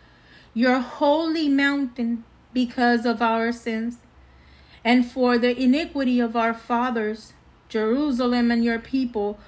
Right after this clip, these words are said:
are reproach at all those around us. Now, therefore, O our God, hear the prayer of your servant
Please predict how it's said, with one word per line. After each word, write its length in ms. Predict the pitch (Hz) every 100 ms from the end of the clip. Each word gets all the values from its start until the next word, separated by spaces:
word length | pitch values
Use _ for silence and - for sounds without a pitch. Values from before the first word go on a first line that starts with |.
| -
are 140 | 214 220
reproach 580 | 240 233 - 233 240
at 140 | 240 214
all 360 | 214 214 208 -
those 500 | 190 214 208 208 208 -
around 460 | 208 196 196 202 202
us. 280 | 190 196 - - - - - - - - - -
Now, 460 | 226 233 247 262 254
therefore, 880 | 247 247 247 240 269 254 254 240 - - - - -
O 340 | 233 262 269 262
our 220 | 240 208
God, 580 | 202 214 214 208 208 226 - - - - - - - - - - - - -
hear 380 | - 302 294
the 120 | 262 247
prayer 540 | - 285 277 247 226 - - -
of 180 | 226
your 220 | 240 233 226
servant 680 | - 220 220 214 208 202